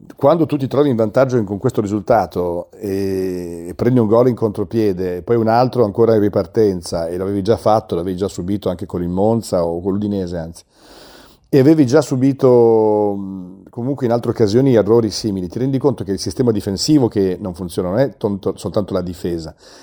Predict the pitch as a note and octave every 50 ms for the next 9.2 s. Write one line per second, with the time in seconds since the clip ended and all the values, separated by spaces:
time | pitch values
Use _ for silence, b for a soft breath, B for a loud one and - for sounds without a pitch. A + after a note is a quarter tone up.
0 | B B B B B - A#2 D3 E3+ C#3+ C3 C#3 A#2 A#2 G#2+ A2+ A2+ A#2+ A2+ -
1 | D3 C#3+ B2 B2+ C#3 B2+ C3+ G#2 G#2 G2+ F#2+ F2+ F2 - - C3+ G#2+ F2+ - -
2 | - D2+ D#2+ _ - - G#2+ - A#2 - - G2+ F#2 G#2 G#2+ G2+ F2+ F2+ F2+ D#2+
3 | - _ _ _ A2 G#2 G#2+ A#2 B2+ C3+ C3+ - C#3 C3+ C3 C3 - A2 G2+ G#2
4 | G#2+ A2+ A2 G#2 G2+ G2 F#2+ - - G2 F#2+ F#2+ F2+ F2 E2+ D2 - A2+ - _
5 | - G#3+ D3+ C3 - - A2 G2 F#2 F2 - _ - G#2+ G2 G#2+ G#2 G2 F#2 G#2
6 | G2+ G2 A2 B2+ - - C3 C3+ D#3 C3+ - D3 A2 F#2+ F#2 G#2 C3 B2+ A#2 A2+
7 | G#2+ G2 G2 F#2+ - - A2 G2+ G2 F#2+ G2 A2 - _ C3+ C#3 D3 C#3 - -
8 | D#3+ D#3 - B2+ A2+ A2+ A2+ A2+ A2 G#2+ - C#3+ B2+ A2+ G#2 G#2+ A#2 A2+ F#2+ F#2
9 | G#2 - -